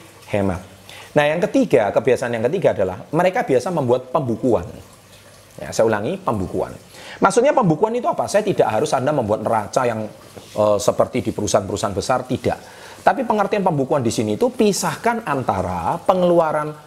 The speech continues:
usaha Anda sama pengeluaran pribadi. Ya, jadi pastikan supaya Anda itu punya disiplin.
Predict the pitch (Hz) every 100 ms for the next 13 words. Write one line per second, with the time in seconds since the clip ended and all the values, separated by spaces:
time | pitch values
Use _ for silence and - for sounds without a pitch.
0 | - 156 147 120 123 113 95 98 165 -
1 | - - 165 135 143 175 175 156 143 143
2 | 143 139 95 85 87 - - - - -
3 | - - - 120 - 127 262 196 156 -
4 | 143 233 339 170 139 117 113 226 175 156
5 | 135 165 214 185 170 131 180 175 117